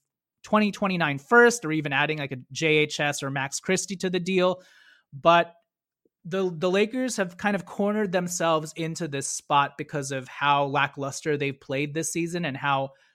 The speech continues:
the chemistry just hasn't been there and all that. So do you have any last thoughts on DeJounte Murray and, I guess, the inevitable deal that has to be made here?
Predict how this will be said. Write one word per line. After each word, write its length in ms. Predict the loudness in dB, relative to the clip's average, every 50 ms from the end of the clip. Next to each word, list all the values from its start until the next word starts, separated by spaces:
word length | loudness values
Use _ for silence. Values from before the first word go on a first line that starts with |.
| _ _ _ _ _ _ _ _ _ _ _
the 120 | -6 -6
chemistry 500 | 0 0 2 2 2 -2 0 0 0 2
just 200 | 2 0 -2 0
hasn't 360 | 2 2 2 2 2 -2 0
been 240 | 0 0 0 0 -2
there 540 | -2 0 0 2 2 2 2 0 -2 -4 -10 _ _ _ _ _ _ _ _ _ _ _ _ _
and 100 | -2 2
all 180 | 2 4 4 2
that. 280 | 0 -4 -6 -6 -10
So 360 | -2 2 4 4 4 4 0 -6 -16 -20 _ 2
do 60 | 4
you 40 | 4
have 80 | 4
any 120 | 4 4 6
last 320 | 6 6 6 6 2 2
thoughts 240 | 4 4 4 2 0
on 100 | -4 -2
DeJounte 480 | -4 -2 -2 -2 -4 -4 -4 -8 -8
Murray 540 | -6 -4 -4 -2 -2 -2 -2 -2 -4 -6 -8 -8
and, 460 | -6 -4 -4 -2 -4 -6 -6 -10 -12 -16 _ _ _ _ _ _ _ _ _ _ _ _ _ _ -8 -4
I 120 | -2 0
guess, 420 | 2 2 2 2 0 -4 -4 -6 -10 _ _ _ _ _ _ _ _ _ _
the 160 | 0 2 2
inevitable 560 | 6 8 6 6 6 4 0 2 2 2 0 2
deal 260 | 2 0 0 2 0
that 140 | 0 -2 0
has 240 | 0 -2 -2 -2
to 80 | -6 -6
be 100 | -6 -6
made 220 | -8 -8 -10 -12
here? 240 | -14 -16 -18 -20 -20